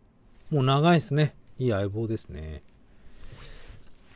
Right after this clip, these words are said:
マッカラムも一三一四だったんじゃないかな、確か。ヤニスと同じ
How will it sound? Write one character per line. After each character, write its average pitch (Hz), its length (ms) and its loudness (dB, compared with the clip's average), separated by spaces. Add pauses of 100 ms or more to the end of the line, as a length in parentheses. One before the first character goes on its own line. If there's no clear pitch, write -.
(220)
マ 151 120 -2
ッ - 340 -8
カ 220 160 10
ラ 208 120 12
ム 170 140 6
も 143 160 4
一 135 160 -2
三 175 300 2
一 165 200 -2
四 165 200 4
だ 170 100 6
っ 165 60 6
た 117 140 -2
ん 101 40 -2
じ 98 60 -2
ゃ - 20 -2
な 87 100 -2
い 80 40 -6
か 85 100 -8
な、 82 160 -6
確 85 260 -8
か。 95 140 -10
ヤ 151 160 4
ニ 156 100 2
ス - 120 -8
と 120 80 -2
同 110 220 -4
じ 101 260 -8